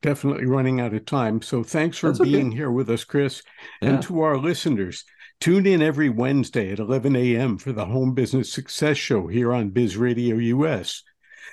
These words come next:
Speaker 1: Before I go, I want to tell you that there are some great resources available to home business entrepreneurs, including the Home Business Success Community.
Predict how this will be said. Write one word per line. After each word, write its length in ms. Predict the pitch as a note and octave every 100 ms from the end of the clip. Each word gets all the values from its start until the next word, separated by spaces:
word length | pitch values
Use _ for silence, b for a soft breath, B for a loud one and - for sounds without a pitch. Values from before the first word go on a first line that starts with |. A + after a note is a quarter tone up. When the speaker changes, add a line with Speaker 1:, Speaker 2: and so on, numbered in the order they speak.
| B
Speaker 1:
Before 340 | D3+ C#3+ A3 G3
I 100 | B2
go, 300 | C3+ E3 A2+
I 60 |
want 220 | B2+ B2+
to 80 | C3
tell 200 | A#2+ D3+
you 120 | D3+
that 180 | C3+ C3
there 160 | - C3+
are 60 |
some 240 | - C3+ A2+
great 340 | A2+ D3 D#3+
resources 720 | C#3 E3 E3 - A2 - C3 F#2
available 520 | A2 A#2+ A#2+ A#2 A2+
to 140 | C3+
home 260 | G#2 C#3 C3
business 400 | C3+ B2 C#3 -
entrepreneurs, 960 | C3+ - A2+ - B2+ D3 F3 F#2+ - B B B B
including 540 | C#3 C3+ F3 F3 E3+
the 140 | A2+ B2
Home 400 | F#2 C3+ C3+ B2
Business 420 | B2+ - C#3 G#2+
Success 480 | - - - C3+ -
Community. 880 | - B2 A#2+ E3 E3 G#2 - F2+